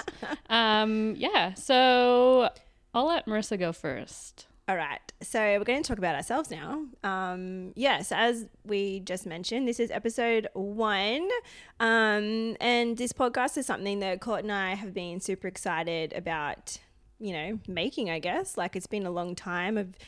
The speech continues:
Speaker 1: discussions and we're finally here.
Speaker 2: And
Speaker 1: But
Speaker 2: procrastinating.
Speaker 1: a lot of procrastinating. This has been <laughs> a project that's been pushed back. Anyway, um, so I guess, yeah,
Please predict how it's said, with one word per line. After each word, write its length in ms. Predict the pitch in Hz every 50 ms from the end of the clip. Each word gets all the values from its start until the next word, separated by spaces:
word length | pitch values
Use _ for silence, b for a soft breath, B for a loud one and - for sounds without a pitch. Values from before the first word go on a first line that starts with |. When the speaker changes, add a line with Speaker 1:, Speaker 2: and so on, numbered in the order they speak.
| B B B
Speaker 1:
discussions 960 | - 226 214 - - 220 190 208 - - 240 240 254 320 466 508 523 480 -
and 520 | 339 220 226 233 233 226 233 240 233 214 -
we're 160 | - 208 226 226
finally 480 | - - 226 214 214 214 220 226 226
here. 380 | 240 233 277 277 427 508 320 196
Speaker 2:
And 80 | 185
Speaker 1:
But 200 | 185 208 202 196
Speaker 2:
procrastinating. 800 | - 208 180 - 190 190 190 - - - 226 240 247 262 269 294 294
Speaker 1:
a 100 | - 202
lot 180 | 202 220 220
of 60 | 220 214
procrastinating. 880 | - 220 - 208 185 190 - - 190 170 165 156 156 156 147 143 156 180
This 180 | 185 185 - -
has 140 | 196 175
been 380 | 170 - 156 147 139 160 214 247 -
<laughs> 40 | -
a 80 | 269
project 600 | 262 - 392 392 494 523 508 480 359 339 302 -
that's 200 | - 233 254 -
been 300 | 254 - 240 247 247 285
pushed 340 | - - 220 220 214 - -
back. 420 | - - - - 196 185 - - - B B B B B 262 B B -
Anyway, 680 | - 269 269 262 254 220 202 190 185 190 202 220 233 - -
um, 480 | - 220 226 226 226 226 233 240 240 -
so 160 | - - 269
I 140 | 262 269 262
guess, 360 | 269 285 294 311 339 - -
yeah, 280 | 240 254 233 202 185